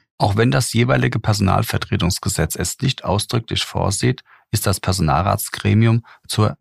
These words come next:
gewerkschaftlichen Objektivität und Neutralität verpflichtet. Das heißt,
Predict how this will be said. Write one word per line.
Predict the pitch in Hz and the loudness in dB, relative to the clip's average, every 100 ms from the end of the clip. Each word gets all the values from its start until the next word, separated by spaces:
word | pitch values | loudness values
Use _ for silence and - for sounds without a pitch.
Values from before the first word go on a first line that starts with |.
| _ | _
gewerkschaftlichen | 87 80 73 - 117 113 - 120 113 - | -2 0 -2 -2 -2 -4 -2 0 0 -2
Objektivität | - - - 92 87 - 107 120 | -6 -10 -6 -6 -6 -2 -2 0
und | 117 | 0
Neutralität | 90 - - 92 - 107 101 | 0 0 -2 -2 -2 -4 -4
verpflichtet. | 117 - - - - - - _ _ _ - | -6 -4 -4 -4 -8 -14 -20 _ _ _ -6
Das | 113 - | -4 0
heißt, | 90 - - | 0 -2 -8